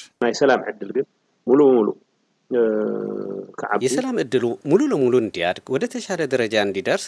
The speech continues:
Speaker 2: ሁላችንም በተቻለን ሁሉ መንቀሳቀስ አለብን።
Speaker 1: ዝከኣለና ክንገብር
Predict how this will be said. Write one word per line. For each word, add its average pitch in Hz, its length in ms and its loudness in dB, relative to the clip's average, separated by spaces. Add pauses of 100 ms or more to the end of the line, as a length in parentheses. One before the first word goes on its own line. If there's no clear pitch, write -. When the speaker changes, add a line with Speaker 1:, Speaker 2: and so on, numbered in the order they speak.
(120)
Speaker 2:
ሁላችንም 131 640 -4 (100)
በተቻለን 160 560 -4
ሁሉ 98 320 -6
መንቀሳቀስ 110 640 -4
አለብን። 214 440 -2 (140)
Speaker 1:
ዝከኣለና 113 400 -8
ክንገብር 107 420 -8